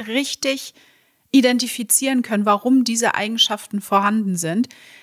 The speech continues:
Das ist doch für uns Menschen eine Sache, die voll spannend ist und, äh, die wir sozusagen auf deren Spuren oder auf deren Grund wir gehen wollen, wie wir, um herauszufinden, warum hat der jetzt so einen hohen Anteil an,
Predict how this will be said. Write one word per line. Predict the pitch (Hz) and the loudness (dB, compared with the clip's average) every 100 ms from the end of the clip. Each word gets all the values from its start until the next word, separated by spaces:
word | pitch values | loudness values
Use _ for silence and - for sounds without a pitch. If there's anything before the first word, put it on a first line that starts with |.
| - | -4
Das | 202 | -2
ist | 220 - | -2 0
doch | 247 - - _ _ _ _ | 0 -2 -10 _ _ _ _
für | - 233 | -2 0
uns | - 202 - | 2 2 0
Menschen | 202 240 269 - 269 262 254 _ _ _ _ - | 0 2 2 0 -2 -4 -8 _ _ _ _ -8
eine | 208 | -4
Sache, | 190 208 - 247 | 0 -2 -2 -6
die | 202 214 214 208 196 | -4 -6 -4 -6 -6
voll | - 226 226 | -8 -6 -4
spannend | - - 226 311 294 202 | -4 0 2 4 4 2
ist | - 190 196 - | -2 -4 -2 -2
und, | 196 190 185 - | -4 -4 -4 -4
äh, | 175 185 185 - | -4 -4 -6 -8
die | 190 196 190 | -10 -8 -4
wir | 202 196 190 - 190 | -2 -2 -2 -4 -6
sozusagen | 196 196 - 196 196 196 202 202 190 | -10 -6 -6 -4 -2 0 -2 -6 -10
auf | - - | -8 -10
deren | - 202 202 202 202 196 190 _ | -10 -8 -6 -4 -4 -6 -10 _
Spuren | - - - 247 277 262 240 | -4 -4 -2 -2 0 2 2
oder | 214 196 | 2 2
auf | 190 - | 0 -2
deren | 202 214 | -6 -4
Grund | 208 - 294 285 | -4 0 0 0
wir | 220 | -2
gehen | 190 185 196 190 | -2 -2 -2 -2
wollen, | 175 180 180 | -2 -2 -6
wie | 190 180 202 | -12 -14 -12
wir, | - - 139 - | -12 -12 -14 -4
um | 220 | 0
herauszufinden, | 233 226 202 226 - 240 - 233 233 240 - - - - | 2 2 0 0 0 0 0 2 2 0 -4 -10 -14 -2
warum | 220 220 202 | 2 2 0
hat | 240 302 | 0 2
der | 269 | 2
jetzt | 226 196 - | 2 0 0
so | 202 | 0
einen | 196 190 | -2 -2
hohen | 196 208 | -2 -4
Anteil | - 196 214 214 190 185 | -4 -4 -4 -2 0 -2
an, | 185 185 185 | -2 -6 -6